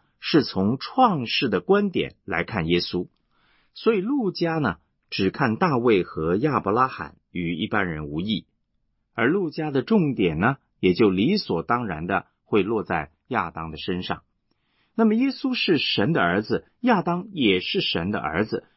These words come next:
这两者有什么同与不同呢？就好像先前所说的，耶稣是神的儿子，不是指父神生了他，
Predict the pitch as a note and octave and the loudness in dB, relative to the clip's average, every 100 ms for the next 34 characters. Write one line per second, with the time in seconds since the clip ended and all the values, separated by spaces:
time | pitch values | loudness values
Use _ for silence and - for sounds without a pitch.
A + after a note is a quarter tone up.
0 | - A#3 D3+ G3 F#3 A2 F#2+ F2 F2 F#2 | 0 2 4 2 2 2 2 -2 0 2
1 | B2+ - - F#2+ D3+ E3 F2 D#2+ - E2 | 2 -2 0 4 6 6 4 2 0 2
2 | C#3 G3 _ _ _ _ _ _ _ _ | 2 2 _ _ _ _ _ _ _ _
3 | - C3 E2+ E2+ G2+ F#2+ A#2 A2+ F#2 F#2+ | -2 0 0 0 -2 0 0 0 -2 -4
4 | - D2 - G2 F#2+ - _ _ _ - | -4 -6 0 0 0 -2 _ _ _ 0
5 | C#3 D#3 D#3 D3 - A2 - - F#2 B2+ | 2 2 -4 -6 -4 -6 -4 -2 0 0
6 | F2 F2 F#2+ G2 - _ _ _ _ B3+ | 0 -2 -2 -4 -8 _ _ _ _ 2
7 | B3+ G#3+ - F#2 - - C#4 F#3 A2+ - | 2 0 -2 -2 -2 0 4 4 4 0
8 | D#2+ F2+ - - B2 F#2 - D#2 - | -2 -2 -2 2 2 2 0 -4 -4